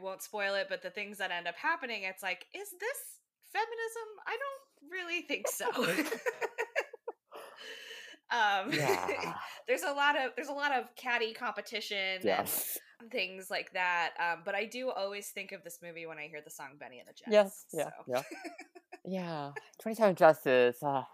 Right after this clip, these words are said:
Speaker 2: I've got some childhood nostalgia for this, you know, as I said before, it's on the T V a lot. And then, you know,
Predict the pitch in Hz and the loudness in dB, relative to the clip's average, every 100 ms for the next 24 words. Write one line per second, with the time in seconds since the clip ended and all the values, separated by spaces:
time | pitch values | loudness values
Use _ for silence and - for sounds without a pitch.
0 | _ _ _ - 190 269 254 196 170 180 | _ _ _ -2 4 6 6 4 4 10
1 | 156 139 131 127 120 113 107 101 101 107 | 10 10 0 2 4 4 4 0 2 2
2 | 98 95 - 104 113 117 110 113 107 - | 4 4 2 -2 2 2 2 2 2 0
3 | 113 104 107 107 _ _ _ - 113 120 | 2 6 6 6 _ _ _ 0 2 2
4 | 113 156 170 147 143 - _ _ _ 180 | 0 2 4 6 4 -2 _ _ _ 2
5 | 196 196 202 226 240 247 240 233 233 | 4 4 4 6 6 4 2 4 4